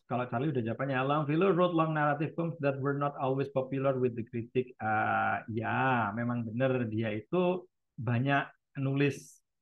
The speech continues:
apa itu sebuah tulisan-tulisan seperti itu dan terkenalnya memang tidak, em, apa itu tidak, intinya tidak banyak komplain lah dari pembacanya seperti itu. Tapi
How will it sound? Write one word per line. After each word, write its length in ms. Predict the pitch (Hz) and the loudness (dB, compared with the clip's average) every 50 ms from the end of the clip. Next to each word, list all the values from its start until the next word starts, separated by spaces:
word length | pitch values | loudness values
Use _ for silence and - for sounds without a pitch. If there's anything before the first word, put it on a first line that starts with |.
| - | -12
apa 280 | - 120 - 131 131 131 | -8 -4 -4 -2 -2 -2
itu 480 | 131 - - 165 170 170 165 165 160 165 | -4 -4 -2 0 0 0 0 -2 -2 -4
sebuah 480 | 160 131 120 127 127 131 131 131 127 123 - | -6 -6 -4 -2 -2 0 2 2 0 0 0
tulisan-tulisan 680 | 131 131 127 123 135 123 117 127 123 127 123 131 123 | -2 -2 -2 -2 -4 -4 -4 -4 -4 -4 -4 -4 -6
seperti 360 | 123 117 123 120 123 120 123 123 | -6 -6 -6 -6 -6 -6 -8 -6
itu 320 | - 185 190 190 190 185 - _ _ _ _ _ _ _ _ _ _ - | 0 2 4 4 4 2 -2 _ _ _ _ _ _ _ _ _ _ -8
dan 320 | 123 117 113 135 123 123 123 | -4 0 2 2 2 2 0
terkenalnya 520 | 131 - - 135 127 127 123 123 131 156 151 | -2 -4 -4 -4 -4 -4 -4 -4 -4 -4 -4
memang 400 | 143 135 123 117 123 139 139 135 127 | -4 -4 -4 -4 -4 -4 -4 -4 -6
tidak, 440 | 127 117 113 113 135 139 143 - - - _ _ _ _ - 143 | -6 -6 -2 -2 0 0 -2 -4 -8 -16 _ _ _ _ -8 -4
em, 160 | 127 123 123 123 - | -4 -2 -2 -4 -6
apa 160 | 123 117 135 | -8 -6 -6
itu 160 | 143 143 151 | -6 -6 -6
tidak, 880 | 147 139 131 123 120 117 120 117 117 117 117 113 113 117 117 123 - - _ _ _ _ _ _ _ _ _ _ _ _ _ - | -4 -4 -6 -4 -2 -2 0 0 0 0 0 0 0 0 0 -2 -4 -8 _ _ _ _ _ _ _ _ _ _ _ _ _ -6
intinya 320 | 135 143 139 147 165 175 160 - | -6 -4 -4 -2 -2 -2 -2 -2
tidak 240 | - 156 131 120 120 | -2 -2 -2 -2 -2
banyak 240 | 110 113 113 120 123 - 127 | -2 -2 -2 -4 -4 -4 -4
komplain 400 | 123 127 131 131 143 139 135 131 | -4 -4 -2 -2 -2 -2 -2 -2
lah 160 | 127 120 117 | -2 -4 -4
dari 480 | 110 107 110 110 113 113 113 117 117 113 117 | -4 -4 -4 -2 -2 -2 -2 -2 -2 -4 -4
pembacanya 640 | 123 117 107 104 101 - - 101 98 104 113 113 110 | -4 -4 -4 -4 -6 -6 -8 -8 -6 -4 -2 -2 -4
seperti 320 | - - 110 101 - 98 | -4 -8 -14 -16 -14 -14
itu. 80 | 101 95 | -12 -8
Tapi 260 | - 127 135 - | -6 -6 -4 -4